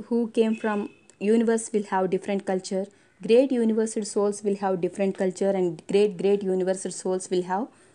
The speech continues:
different type of culture. I already told from where we got these many religions, creed and community in my videos. Watch them. The souls are coming into this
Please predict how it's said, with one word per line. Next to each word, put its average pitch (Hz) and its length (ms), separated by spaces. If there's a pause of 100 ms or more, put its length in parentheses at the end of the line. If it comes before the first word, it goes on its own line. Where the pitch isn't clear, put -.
(140)
different 247 380
type 190 180
of 226 200
culture. 170 320 (760)
I 226 120
already 247 400
told 254 320
from 220 280
where 214 240
we 202 140
got 196 320
these 214 220
many 202 260
religions, 190 560
creed 202 400
and 170 180
community 175 580
in 185 280
my 180 160
videos. 170 640 (340)
Watch 190 360
them. - 160 (960)
The 240 160
souls 320 400
are 320 120
coming 262 380
into 233 320
this 220 280